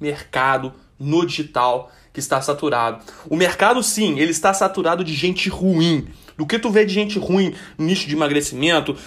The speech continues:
no nicho de marketing digital, no nicho de investimentos, enfim, de qualquer nicho que você imaginar, você vai ver gente ruim. Mas, em detrimento a isso, tem pessoas boas, extraordinárias,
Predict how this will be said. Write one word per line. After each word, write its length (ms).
no 60
nicho 260
de 100
marketing 440
digital, 500
no 60
nicho 260
de 100
investimentos, 920
enfim, 340
de 100
qualquer 380
nicho 320
que 80
você 240
imaginar, 380
você 200
vai 180
ver 180
gente 300
ruim. 400
Mas, 340
em 60
detrimento 440
a 80
isso, 220
tem 140
pessoas 460
boas, 500
extraordinárias, 1000